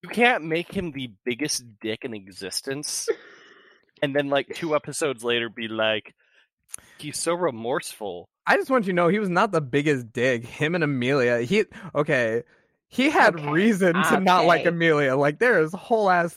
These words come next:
Speaker 2: things.
Speaker 1: Listen,
Speaker 3: Yeah,
Speaker 1: I
Speaker 3: there
Speaker 1: don't
Speaker 3: are
Speaker 1: know the
Speaker 3: things. He does
Speaker 1: backstories.
Speaker 3: have a
Speaker 1: All
Speaker 3: good
Speaker 1: I know is
Speaker 3: reason.
Speaker 1: he's a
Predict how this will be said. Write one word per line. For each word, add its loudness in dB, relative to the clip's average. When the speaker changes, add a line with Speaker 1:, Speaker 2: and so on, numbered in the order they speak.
Speaker 2:
things. -2
Speaker 1:
Listen, 0
Speaker 3:
Yeah, 0
Speaker 1:
I 6
Speaker 3:
there 4
Speaker 1:
don't 2
Speaker 3:
are -2
Speaker 1:
know -2
the -4
Speaker 3:
things. 0
He -14
does -4
Speaker 1:
backstories. -4
Speaker 3:
have -8
a -8
Speaker 1:
All 4
Speaker 3:
good 2
Speaker 1:
I 2
know -4
is -6
Speaker 3:
reason. -14
Speaker 1:
he's -12
a -10